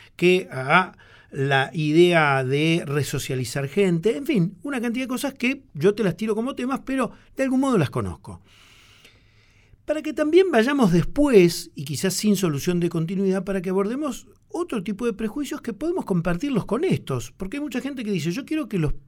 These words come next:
presos estén bien, pero también quiero que el día que salgan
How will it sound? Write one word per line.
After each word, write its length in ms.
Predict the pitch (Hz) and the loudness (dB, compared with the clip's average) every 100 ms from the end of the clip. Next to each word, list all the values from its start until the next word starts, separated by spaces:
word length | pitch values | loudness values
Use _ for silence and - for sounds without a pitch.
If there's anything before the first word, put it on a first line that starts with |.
| - - | -18 -6
presos 400 | 254 165 170 160 | -4 -2 -4 -8
estén 340 | - 269 254 | -6 -2 2
bien, 520 | 208 156 131 139 170 - - - - - - - _ _ _ _ | 4 6 4 0 -4 -10 -20 -20 -20 -20 -20 -20 _ _ _ _
pero 200 | - 113 | -6 -6
también 480 | 113 123 220 330 190 | -4 -2 2 4 2
quiero 720 | - 175 170 139 123 147 202 - _ _ _ _ - | 0 2 4 4 4 2 0 -6 _ _ _ _ -8
que 400 | 135 156 185 - _ _ | -2 0 0 -6 _ _
el 160 | - 117 | -10 -4
día 140 | 190 | -2
que 100 | 196 | -2
salgan 580 | 151 143 123 123 143 151 | -2 0 0 0 -4 -6